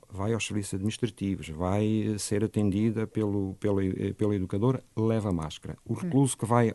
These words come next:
Speaker 1: ao exterior a uma diligência, ao hospital, leva máscara. Foi esta a nossa opção. Somos também sabedores de uma cultura prisional em que o uso da máscara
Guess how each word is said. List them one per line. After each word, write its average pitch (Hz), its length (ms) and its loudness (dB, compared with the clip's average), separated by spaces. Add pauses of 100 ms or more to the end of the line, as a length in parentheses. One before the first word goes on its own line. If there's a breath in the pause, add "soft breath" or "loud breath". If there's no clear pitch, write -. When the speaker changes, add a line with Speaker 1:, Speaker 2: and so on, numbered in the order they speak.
Speaker 1:
ao 127 120 6
exterior 110 340 2
a 98 40 2
uma 104 120 2
diligência, 107 640 0 (100)
ao 110 140 -2
hospital, 101 580 -4
leva 113 300 6
máscara. 87 400 0 (320 soft breath)
Foi 151 220 6
esta 156 380 2
a 123 80 2
nossa 127 240 2
opção. 92 360 -6
Somos 147 320 0
também 107 240 0
sabedores 92 580 0
de 87 60 0
uma 120 140 8
cultura 90 420 -2
prisional 85 560 0 (400 soft breath)
em 127 120 6
que 123 100 0
o 123 60 8
uso 117 100 6
da 110 80 4
máscara 117 400 4